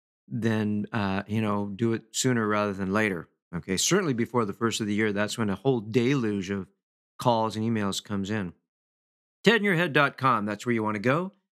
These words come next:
to, uh, view previous podcasts. And of course, I'm out there floating around on all the usual social media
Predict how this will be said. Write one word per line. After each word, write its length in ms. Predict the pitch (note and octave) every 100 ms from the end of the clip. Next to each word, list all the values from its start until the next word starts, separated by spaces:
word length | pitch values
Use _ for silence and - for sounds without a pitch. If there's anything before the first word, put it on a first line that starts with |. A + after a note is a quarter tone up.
| _ _ -
to, 580 | D3 B2+ A#2+ A2+ A2 -
uh, 280 | A#2+ G#2 G#2
view 500 | G2 A#2+ C3 E3+ E3
previous 520 | - B2 A#2+ B2 A2+ -
podcasts. 880 | - A#2+ A2+ C#3+ G#3 A3 - - - _ _ _ _ _ _ _
And 220 | F3+ F#3
of 80 | E3
course, 280 | - D3+ C#3+
I'm 180 | C#3 B2+
out 260 | B2 B2
there 360 | B2 A#2+ A2+ A2+ _ _ _
floating 680 | - - C3+ C3 C3+ C3+ B2+
around 460 | B2 A#2 A#2 A#2+ A2+
on 100 | G#2
all 240 | G#2+ G#2+
the 300 | G#2 G#2 A2+
usual 640 | B2+ B2 C#3 D3 A2+ G#2 F#2+
social 480 | - A2 G2+ A2
media 560 | G2+ G#2 G#2 G2+ F#2+